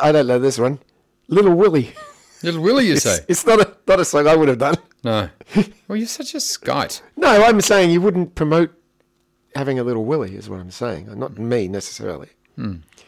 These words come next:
Speaker 2: What about a Wee Willy?
Speaker 1: Wee Willy? Uh, Wee Willy. Do you know who Wee Willy was?
Speaker 2: Wee Willy Winky.
Speaker 1: So easy to say. Wee Willy was a character.
Speaker 2: He ran through the town.
Speaker 1: In a, in a,
Speaker 2: In his
Speaker 1: yeah,
Speaker 2: nightgown.
Speaker 1: no, not that one.
Speaker 2: Different
Speaker 1: In,
Speaker 2: guy.
Speaker 1: in a Scottish, uh, cartoon book.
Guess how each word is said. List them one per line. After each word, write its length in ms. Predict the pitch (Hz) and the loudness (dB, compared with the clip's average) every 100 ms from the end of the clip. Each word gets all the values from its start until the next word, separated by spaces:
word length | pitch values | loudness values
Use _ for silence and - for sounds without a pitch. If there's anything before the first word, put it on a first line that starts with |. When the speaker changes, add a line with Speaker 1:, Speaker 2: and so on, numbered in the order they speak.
| _ - | _ -10
Speaker 2:
What 100 | 156 | -6
about 160 | 151 156 | -2 0
a 20 | |
Wee 180 | 139 196 | 0 0
Willy? 380 | 147 104 80 _ _ _ _ | 0 -2 -6 _ _ _ _
Speaker 1:
Wee 200 | 110 143 | -4 0
Willy? 400 | 170 170 208 254 | 2 4 2 -2
Uh, 160 | 139 147 | -2 0
Wee 160 | 190 254 | 2 4
Willy. 480 | 214 139 143 214 - - | 4 4 2 -2 -8 -8
Do 100 | 147 | -2
you 40 | |
know 80 | 165 | 0
who 80 | 185 | 0
Wee 160 | 180 180 | 0 0
Willy 260 | 180 175 | -2 -4
was? 260 | 175 220 - _ _ - | -4 -6 -12 _ _ -4
Speaker 2:
Wee 140 | 127 | -2
Willy 180 | 123 117 | 0 0
Winky. 220 | 185 - | -2 -2
Speaker 1:
So 100 | 110 | -6
easy 220 | 127 117 | -8 -10
to 120 | 87 117 | -14 -16
say. 160 | 110 - - - - - _ | -18 -18 -20 -20 -20 -20 _
Wee 160 | 180 226 | 2 4
Willy 300 | 214 156 135 | 6 4 4
was 240 | 139 127 | 2 0
a 100 | 135 | -4
character. 560 | - 151 143 - 127 107 _ _ _ 131 | -2 0 0 -2 -6 -8 _ _ _ -8
Speaker 2:
He 60 | |
ran 180 | 123 123 | -4 -4
through 160 | 131 127 | -2 -4
the 80 | |
town. 320 | 123 165 143 - - - _ 135 | -2 -4 -4 -10 -20 -20 _ -2
Speaker 1:
In 260 | 135 135 - | 0 -2 -4
a, 60 | 135 | -4
in 80 | 135 | -2
a, 120 | 127 | -2
Speaker 2:
In 140 | - 135 | -4 -2
his 140 | 123 | 0
Speaker 1:
yeah, 60 | 110 | 0
Speaker 2:
nightgown. 380 | - 123 131 | -2 -2 0
Speaker 1:
no, 80 | 139 | 0
not 80 | 143 | -2
that 80 | 120 | -2
one. 140 | 98 - _ - | -4 -10 _ -12
Speaker 2:
Different 220 | 131 156 | -2 0
Speaker 1:
In, 40 | 156 | -2
Speaker 2:
guy. 60 | - | 0
Speaker 1:
in 140 | 147 | 0
a 60 | 147 | 0
Scottish, 720 | - 180 165 - - - - _ _ _ - 180 | 0 2 2 0 -2 -6 -12 _ _ _ -16 -8
uh, 300 | 139 120 117 - - | -2 0 -2 -4 -6
cartoon 340 | 170 156 156 | 0 2 2
book. 300 | 175 - - | 0 -6 -14